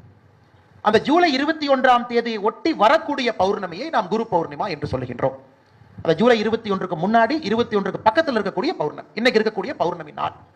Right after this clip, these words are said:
So, இந்த நாள் இயற்கையாகவே ஒரு விசேஷமான நாள். காரணம்,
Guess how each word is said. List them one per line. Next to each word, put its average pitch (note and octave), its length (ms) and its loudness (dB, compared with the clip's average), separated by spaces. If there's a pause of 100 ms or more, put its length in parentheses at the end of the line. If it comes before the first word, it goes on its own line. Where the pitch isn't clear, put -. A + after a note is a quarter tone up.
(720)
So, C4 140 0
இந்த D4+ 300 4
நாள் G#3+ 340 4
இயற்கையாகவே A3 840 4
ஒரு A3+ 160 -2
விசேஷமான G3 560 0
நாள். C#3 180 -12 (1080)
காரணம், C4 640 2